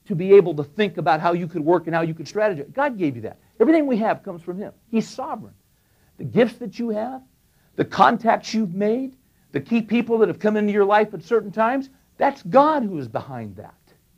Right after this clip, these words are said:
He's got his eye on you. When we begin to take credit, that's when we're in trouble. God is sovereign over nations. Here's the second thing.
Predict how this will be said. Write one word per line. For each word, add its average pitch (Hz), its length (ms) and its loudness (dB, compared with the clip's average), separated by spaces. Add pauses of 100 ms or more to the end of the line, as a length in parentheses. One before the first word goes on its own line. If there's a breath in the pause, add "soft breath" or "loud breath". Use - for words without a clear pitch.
(720)
He's 262 100 -8
got 311 220 2
his 151 160 0
eye 110 180 0
on 98 220 -12
you. 147 240 -12 (340)
When 160 140 0
we 269 100 6
begin 233 280 -2
to 170 60 -4
take 196 280 -2
credit, 226 600 -2 (280)
that's 262 200 -2
when 220 140 -6
we're 226 120 -2
in 233 60 -6
trouble. 302 380 -12 (920)
God 226 220 6
is 220 140 0
sovereign 226 400 4
over 170 240 0
nations. 156 540 -2
Here's 208 180 -6
the 185 80 -10
second 202 360 -2
thing. 101 160 -8